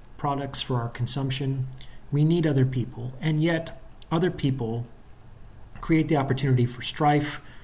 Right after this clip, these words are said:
for alienation, for disagreement, conflict, indifference, and cruelty. Other people, no matter how, if you look at them closely enough,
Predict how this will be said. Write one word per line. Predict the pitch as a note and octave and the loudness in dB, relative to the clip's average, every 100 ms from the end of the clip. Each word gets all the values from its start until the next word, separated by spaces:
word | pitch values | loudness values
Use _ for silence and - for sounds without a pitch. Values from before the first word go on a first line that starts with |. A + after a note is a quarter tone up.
| - - - | -20 -20 -20
for | - - A#2+ C#3+ | -10 -4 -2 2
alienation, | D3 C#3 C3 C3 B2+ C3 C3 C3 - - - | 2 4 6 6 4 2 4 4 0 -10 -8
for | B2 | -4
disagreement, | A2 - C3+ B2+ B2 A#2 A2 - - - - | 0 2 2 2 2 0 -4 -12 -16 -18 -10
conflict, | - D#3 C#3+ D3+ C#3 - - | 0 2 2 -2 -4 -6 -8
indifference, | - B2+ C3 C3 B2+ A#2 - - | 2 4 4 2 0 -2 -4 -6
and | B2 G2+ | -8 -4
cruelty. | - A#2+ A2 C#3+ D3 C#3+ - - - - - - - - - - - - | 0 0 0 -8 -10 -12 -16 -18 -16 -16 -16 -16 -16 -16 -18 -16 -10 0
Other | F#3 G3 | 4 4
people, | - E3 - C#3+ C#3+ - - D#3 | 4 0 2 0 0 -6 -10 0
no | D3 | 4
matter | D3+ D#3 D#3 D#3 D3+ | 4 2 0 -2 -8
how, | - - G3 F#3+ - - | -8 -4 -2 -2 -4 -6
if | F3+ - | -2 4
you | D#3+ | 4
look | F#3 G3 | 6 4
at | - | 0
them | E3+ E3 | 0 0
closely | - D#3+ D3+ - G#2 G#2+ A#2+ - C3 | 2 4 4 2 -2 -10 -14 -8 4
enough, | C3 C#3 A2+ - - | 4 4 0 -4 -12